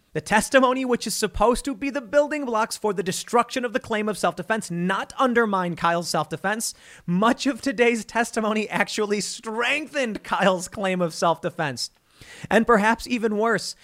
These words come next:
A D A Binger's attempts to badger the witness testimony into something that might, in one of the wildest imaginings, resemble a tool to bludgeon self-defense, resulted only in him appearing intellectually desperate,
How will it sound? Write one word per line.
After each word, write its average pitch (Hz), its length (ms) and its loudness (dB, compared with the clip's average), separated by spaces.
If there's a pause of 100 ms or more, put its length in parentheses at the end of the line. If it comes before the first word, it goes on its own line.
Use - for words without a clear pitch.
(240)
A 208 120 4
D 254 240 0
A 233 60 -4
Binger's 214 420 0
attempts 185 440 -4
to 175 180 -4
badger 165 420 0
the 220 140 0
witness 190 340 -4
testimony 170 520 -2
into 156 100 -4
something 185 380 -2
that 156 160 -4
might, 156 340 -2 (460)
in 180 180 4
one 175 160 4
of 214 60 0
the 185 80 2
wildest 180 520 2
imaginings, 175 520 -2
resemble 165 340 -2
a 143 40 0
tool 180 420 0
to - 180 -6
bludgeon 156 400 -2
self-defense, 170 560 -2 (300)
resulted 190 480 2
only 277 480 0
in 277 80 0
him 208 340 -2
appearing 202 560 -2
intellectually 196 1000 0
desperate, 139 640 -4